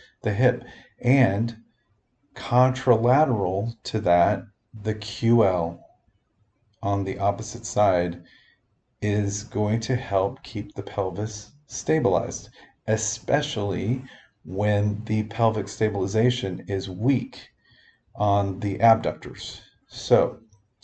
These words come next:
so you've got a tight T F L. Why does the T F L get tight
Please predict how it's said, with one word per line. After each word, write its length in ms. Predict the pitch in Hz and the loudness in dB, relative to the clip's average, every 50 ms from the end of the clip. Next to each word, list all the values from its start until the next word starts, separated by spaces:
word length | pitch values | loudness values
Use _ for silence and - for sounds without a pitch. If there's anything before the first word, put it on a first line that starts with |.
| _ _ | _ _
so 200 | - - - 113 | -16 -8 -2 -2
you've 160 | 107 113 113 | 0 0 4
got 160 | 113 123 120 | 4 6 6
a 60 | 123 120 | 6 2
tight 360 | - - 127 113 107 110 - | 0 0 -2 -2 -2 -2 -6
T 160 | - 113 104 | -6 -4 -4
F 140 | 104 101 - | -4 -4 -4
L. 240 | 87 - - - - - - - - _ _ _ | -4 -4 -6 -10 -16 -20 -20 -20 -20 _ _ _
Why 200 | - 104 104 104 | 0 2 2 2
does 240 | 101 113 110 113 - | 2 0 -2 -2 -4
the 100 | - 120 | -4 -4
T 380 | 120 - - - - 117 104 92 | -4 -6 -10 -6 -2 0 2 2
F 140 | 101 - | 0 0
L 160 | 110 98 98 98 | -2 -2 -2 -2
get 260 | - 107 - - - | -2 -4 -4 -4 -8
tight 560 | - - - - 143 131 107 80 69 - - | -12 -12 -4 0 0 2 2 0 -2 -6 -12